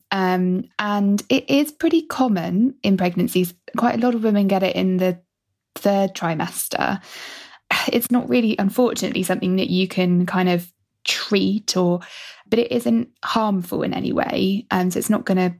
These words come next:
be a problem for you long term or kind of for the baby or <laughs> anything like that. Some of the things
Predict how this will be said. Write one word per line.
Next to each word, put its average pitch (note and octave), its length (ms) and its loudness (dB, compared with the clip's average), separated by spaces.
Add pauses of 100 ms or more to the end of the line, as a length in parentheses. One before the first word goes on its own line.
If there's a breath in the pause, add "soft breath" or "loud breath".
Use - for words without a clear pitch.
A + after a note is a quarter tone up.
(160)
be F#3 120 4
a F3+ 60 0
problem F3 800 -4 (240)
for F#3 500 0 (560)
you F#3+ 300 4
long F#3 240 2
term F3+ 540 0
or F3 220 -2 (440 loud breath)
kind F#3+ 180 2
of F3 360 0 (440)
for - 140 -2
the G3 100 2
baby G3 480 2
or G3 80 4
<laughs> A#3+ 80 4
anything A3+ 280 2
like G#3 240 0
that. F3+ 360 -4 (760 loud breath)
Some C4+ 220 2
of C4+ 80 4
the C4+ 80 4
things A3 560 2